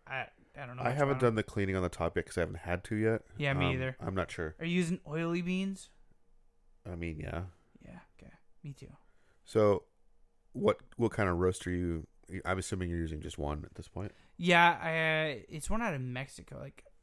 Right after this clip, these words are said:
Speaker 2: Wh-, where is it on the light dark scale?
Speaker 1: It's, like, in the med-, me-, bleh. It is a medium.
Speaker 2: Okay.
Speaker 1: So, um, and right now I'm just doing it, like, uh, right between fine and medium grind, and then I'm just putting it into a normal coffee maker.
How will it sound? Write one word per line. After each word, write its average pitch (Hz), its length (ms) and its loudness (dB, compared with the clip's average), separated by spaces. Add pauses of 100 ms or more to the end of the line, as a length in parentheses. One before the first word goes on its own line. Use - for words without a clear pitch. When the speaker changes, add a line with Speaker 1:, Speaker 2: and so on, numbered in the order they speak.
(440)
Speaker 2:
Wh-, 65 320 -8
where 95 260 6
is 90 120 2
it 87 60 2
on 82 100 0
the 76 80 -4
light 76 260 -2
dark 73 240 -4
scale? 82 300 -6 (100)
Speaker 1:
It's, - 120 -12
like, 170 120 -6
in 165 60 0
the 143 80 0
med-, 131 320 -2
me-, 147 600 0 (140)
bleh. 175 320 8 (260)
It 170 140 -4
is 175 180 2
a 165 60 4
medium. 131 480 0 (180)
Speaker 2:
Okay. 160 200 0 (260)
Speaker 1:
So, 113 340 -10 (300)
um, 143 360 4
and 160 200 2
right 185 160 6
now 175 220 6
I'm 165 120 2
just 160 180 -4
doing 165 260 0
it, 135 100 -4
like, 139 240 -4
uh, 117 260 -4 (800)
right 165 240 4
between 165 440 -2
fine 147 420 -2
and 143 180 -2
medium 165 560 0 (100)
grind, 165 460 0
and 143 120 -4
then 135 80 -2
I'm 135 100 -2
just 135 120 -6
putting 135 160 4
it - 40 -4
into 127 380 -6
a 123 60 -8
normal 127 340 -6
coffee 123 340 -8
maker. 139 300 -10